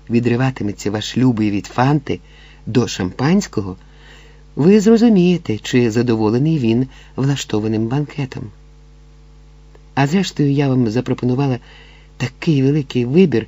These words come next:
як для одного вечора на двох, що не буде великим гріхом, коли з усього цього асортименту відберете найбільш смачне і багатозначне,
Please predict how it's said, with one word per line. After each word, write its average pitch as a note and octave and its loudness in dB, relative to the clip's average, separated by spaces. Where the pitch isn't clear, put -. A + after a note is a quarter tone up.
як A#2+ 2
для A#2 2
одного A#2 -2
вечора A#2 -2
на A#2 -2
двох, G#2 -8
що - -2
не D#3 2
буде C#3 2
великим B2+ 2
гріхом, B2+ 0
коли A#2+ 0
з G#2+ -6
усього A#2 -4
цього A2+ -4
асортименту A2 -4
відберете A#2+ -2
найбільш A#2 -4
смачне A2+ -4
і B2 -2
багатозначне, A2 -6